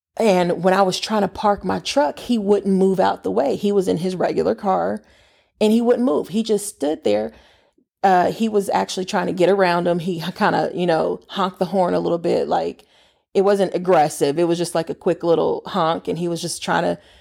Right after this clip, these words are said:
you know, move around him. The gentleman wouldn't move. So when he got out of his truck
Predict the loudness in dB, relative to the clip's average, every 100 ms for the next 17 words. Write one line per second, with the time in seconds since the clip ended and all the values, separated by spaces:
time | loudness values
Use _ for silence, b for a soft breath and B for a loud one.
0 | b b 0 2 4 4 4 2 2 0
1 | 0 -2 -4 -2 0 0 0 -2 -2 -2
2 | 0 2 2 0 -4 -14 _ _ _ _
3 | _ _ _ _ _ -2 0 2 0 0
4 | 0 2 2 0 -2 -4 -6 -4 -2 -2
5 | -2